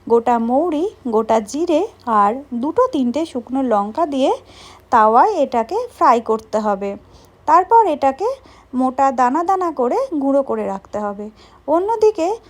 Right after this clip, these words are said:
কাজু বাদাম, কিশমিশ আর আমন্ডের একটা মিহি পেস্ট বানিয়ে রাখতে হবে। তারপর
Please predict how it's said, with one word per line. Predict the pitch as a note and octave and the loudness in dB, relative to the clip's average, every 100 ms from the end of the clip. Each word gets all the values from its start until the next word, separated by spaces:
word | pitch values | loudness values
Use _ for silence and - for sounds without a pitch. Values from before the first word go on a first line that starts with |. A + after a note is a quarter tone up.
| _ - | _ 0
কাজু | A3+ A3+ D#4+ | 0 0 0
বাদাম, | F4 C#4+ D#4 D#4+ - | 2 4 0 0 -6
কিশমিশ | C#4+ C#4+ D4 E4 G#4+ | -8 -6 -4 -4 -4
আর | C4 - | -4 -2
আমন্ডের | A#3+ A3 A#3+ D4 E4+ A#3 | 0 0 0 -2 -2 -4
একটা | A3 D#4 | -2 -4
মিহি | C#4+ C#4+ D4+ - - | -2 -2 -4 -6 -2
পেস্ট | D4 - | -2 -2
বানিয়ে | B3 A3 G3+ G3+ | -6 -4 -4 -4
রাখতে | G3 - A#3 | -6 -6 -6
হবে। | A3 G#3 G#3 - _ _ _ | -4 -6 -10 -16 _ _ _
তারপর | D4 F4+ F#4+ C#4+ | 4 4 4 2